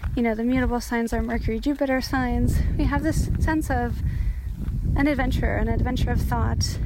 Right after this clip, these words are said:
and an adventure of spirit. And this exists in Virgo too, right?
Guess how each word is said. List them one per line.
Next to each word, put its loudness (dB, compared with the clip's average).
and 2
an 0
adventure 0
of 0
spirit. -2
And 0
this 0
exists -2
in 2
Virgo -2
too, -2
right? 0